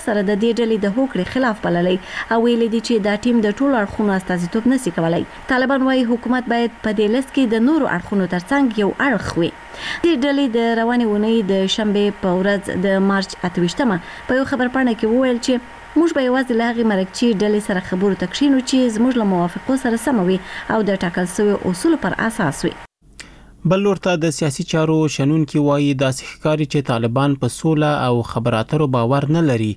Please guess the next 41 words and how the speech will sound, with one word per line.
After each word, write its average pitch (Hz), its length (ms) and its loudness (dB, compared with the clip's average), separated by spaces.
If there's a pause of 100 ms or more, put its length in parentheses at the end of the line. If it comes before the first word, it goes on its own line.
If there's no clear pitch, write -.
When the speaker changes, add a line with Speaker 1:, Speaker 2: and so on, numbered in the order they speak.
(420)
Speaker 2:
او 143 140 2
لا 165 160 2
هم 147 160 0
په 127 100 -2
دې 131 60 2 (100)
فکر 170 300 0
کې 170 180 0
دي 160 160 2
چې 151 320 0
د 131 140 0
افغانستان 127 560 0
حکومت 156 400 0
به 147 100 0
د 135 140 -2
سولې 175 340 0
په 123 140 -2
زور 123 200 2 (200)
ونیسي، 123 400 2 (920)
د 143 40 4 (300)
وسلې 180 400 0
په 123 100 -2
زور 120 220 0
ونیسي. 117 360 -2 (400)
د 156 140 0
طالبانو 175 400 0
د 170 160 0
قطر 165 320 0
د 160 100 0
دفتر 160 360 -2
یو 147 80 2 (160)
غړي 160 240 2
په 147 80 0
وروستیو 170 400 0
ورځو 160 320 0
کې 156 180 0
د 139 140 -2
پاکستان 139 440 -2
په 135 120 0
بلوچستان 135 640 0
کې 165 380 -2
خپلو 147 240 0